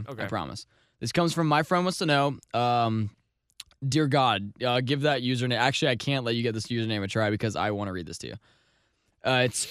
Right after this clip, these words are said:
Speaker 2: Chang Wei Ying Ji.
Speaker 1: Chang Wang Ying Ji.
Speaker 2: Right, so we're gonna call
Speaker 1: Chang
Speaker 2: you Ch-,
Speaker 1: Wang
Speaker 2: we're gonna
Speaker 1: Ji Ji.
Speaker 2: call you Chang.
Speaker 1: Ji
Speaker 2: Nope,
Speaker 1: Ji.
Speaker 2: that's bad. Chang.
Speaker 1: Chung.
Speaker 2: Nope, we could easily say Chang.
Speaker 1: Okay.
Speaker 2: Let's call him, um, we're gonna call you,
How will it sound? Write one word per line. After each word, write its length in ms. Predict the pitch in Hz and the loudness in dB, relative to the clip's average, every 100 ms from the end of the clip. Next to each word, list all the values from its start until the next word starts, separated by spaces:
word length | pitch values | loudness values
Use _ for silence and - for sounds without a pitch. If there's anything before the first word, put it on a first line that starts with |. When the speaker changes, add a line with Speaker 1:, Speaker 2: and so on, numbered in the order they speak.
| - | -8
Speaker 2:
Chang 600 | - - 196 208 226 247 - | -4 2 4 4 4 2 0
Wei 580 | 170 165 170 175 180 190 | 2 4 4 4 2 0
Ying 420 | 156 147 160 165 | 0 2 4 2
Ji. 400 | 143 131 135 85 95 _ _ _ _ | 2 2 0 -2 -8 _ _ _ _
Speaker 1:
Chang 320 | - 143 175 | -6 -4 -4
Wang 260 | 175 160 156 | -4 -4 -4
Ying 220 | 156 156 | -4 -4
Ji. 300 | 143 123 92 - _ _ _ | -4 -4 -6 -12 _ _ _
Speaker 2:
Right, 260 | 123 113 80 | -6 -6 -4
so 160 | - 123 | -4 -2
we're 60 | 131 | 0
gonna 100 | 160 | 2
call 100 | 170 | 2
Speaker 1:
Chang 120 | 165 | 2
Speaker 2:
you 60 | |
Ch-, 20 | 190 | -2
Speaker 1:
Wang 120 | 180 | -2
Speaker 2:
we're 140 | 160 127 | -2 0
gonna 120 | 139 | 0
Speaker 1:
Ji 20 | |
Ji. 40 | |
Speaker 2:
call 160 | 131 143 | 2 0
you 80 | 123 | 0
Chang. 400 | - 107 67 101 _ _ | -2 -2 -4 -10 _ _
Speaker 1:
Ji 180 | - 104 | -8 -4
Speaker 2:
Nope, 220 | 110 131 131 | 0 0 0
Speaker 1:
Ji. 60 | |
Speaker 2:
that's 100 | 123 | -2
bad. 380 | - 98 90 78 - | 0 0 0 -4 -10
Chang. 400 | - 117 85 82 _ _ _ _ | -4 -2 -4 -8 _ _ _ _
Speaker 1:
Chung. 300 | - 123 131 | -2 0 0
Speaker 2:
Nope, 80 | 90 - | -4 -8
we 100 | 113 | -6
could 120 | 113 | -4
easily 280 | 113 123 120 | -2 0 0
say 160 | 113 117 | -2 -2
Chang. 340 | 113 90 65 - _ - | -2 -4 -6 -14 _ -10
Speaker 1:
Okay. 300 | 131 95 98 _ _ | -4 -4 -6 _ _
Speaker 2:
Let's 160 | 113 - | -8 -4
call 300 | 151 131 123 | 0 2 2
him, 100 | 113 | 0
um, 800 | 101 95 90 85 82 76 69 - _ _ - | 0 0 -2 -2 -4 -6 -10 -14 _ _ -10
we're 120 | 117 | -6
gonna 160 | 135 | -6
call 260 | 120 135 127 | -4 0 0
you, 460 | 117 107 104 98 | 2 0 -2 -4